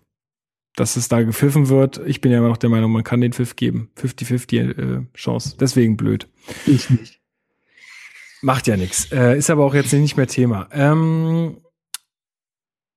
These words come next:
Speaker 1: genau, ja, der Elfmeter wird verwandelt, äh, von Haberer, glaub ich.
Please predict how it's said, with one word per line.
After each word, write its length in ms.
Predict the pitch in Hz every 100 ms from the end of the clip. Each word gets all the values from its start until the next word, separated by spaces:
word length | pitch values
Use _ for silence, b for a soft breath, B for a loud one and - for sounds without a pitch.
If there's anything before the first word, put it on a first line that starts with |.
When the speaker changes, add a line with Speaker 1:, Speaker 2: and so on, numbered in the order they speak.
| _ _ _ _ _ _ _ _ _ _ _ _ _ _ _
Speaker 1:
genau, 300 | 185 127 117
ja, 200 | 139 127
der 160 | 123 139
Elfmeter 380 | 143 151 156
wird 120 | 147 -
verwandelt, 720 | 139 147 202 202 202 - -
äh, 500 | 160 151 151 151 151
von 400 | 147 - 147 143
Haberer, 540 | 135 170 196 214 220 233
glaub 300 | 226 247 269
ich. 340 | 302 - -